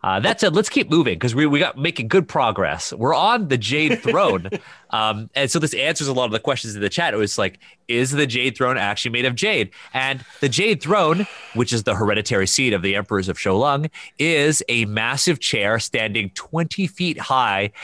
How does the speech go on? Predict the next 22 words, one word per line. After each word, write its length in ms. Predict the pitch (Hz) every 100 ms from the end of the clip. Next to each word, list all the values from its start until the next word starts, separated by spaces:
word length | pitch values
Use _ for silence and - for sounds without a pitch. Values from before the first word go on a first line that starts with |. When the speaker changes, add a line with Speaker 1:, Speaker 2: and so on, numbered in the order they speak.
| -
Speaker 1:
and 180 | 113 98
carved 400 | - 170 120 98
from 200 | - 120
a 120 | 117 107
single 520 | - 170 190 214 - - -
twenty-ton 1200 | - 175 214 233 - 247 185 - 165 147 131 110
block 460 | 98 113 113 117 -
of 160 | 95
jade. 560 | 87 104 95 78 73 - _ - - -
Engraved 720 | 123 117 123 127 147 180 180
upon 480 | 185 - - 123 139
its 140 | 147
surfaces 720 | - 127 104 101 - 90 110 - - -
are 140 | 95
tiny 520 | - - 135 151 160
scenes 480 | - - 120 104 92
from 180 | 110 104
the 100 | 95
reigns 380 | 92 104 117 113
of 100 | 110
each 180 | 110
emperor. 500 | 76 85 82 82 92